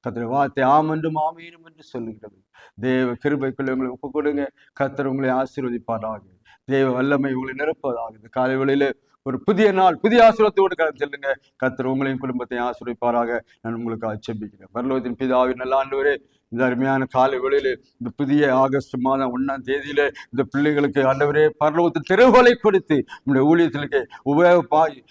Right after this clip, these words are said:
உபயோகப்படுத்தும்படி ஜெபிக்கிறேன். ஆண்டவரே, இந்த உலகத்துக்காக ஓடி ஓடி உழைத்தார்கள். இன்றைக்கு உமக்காக உழைக்கத்தக்கதாக ஒரு திறவுகோல் பரலோகத்திலே, ஆண்டவரே, பூலோகத்திலே கட்டுவது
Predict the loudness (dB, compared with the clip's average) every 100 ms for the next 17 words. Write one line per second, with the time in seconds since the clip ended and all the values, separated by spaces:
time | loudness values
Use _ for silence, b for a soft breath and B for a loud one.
0 | b 6 8 8 4 4 2 0 0 -4
1 | -4 -10 -16 _ _ _ b -2 2 4
2 | 2 2 2 2 2 2 2 2 0 0
3 | 0 2 2 -2 -4 0 0 0 -10 B
4 | B 0 2 2 0 2 2 2 0 0
5 | -2 -2 0 2 4 4 2 -2 B 0
6 | 2 2 4 6 4 0 B B 2 4
7 | 2 4 2 2 -2 B 0 4 4 4
8 | 4 4 2 2 4 4 4 2 2 2
9 | 4 2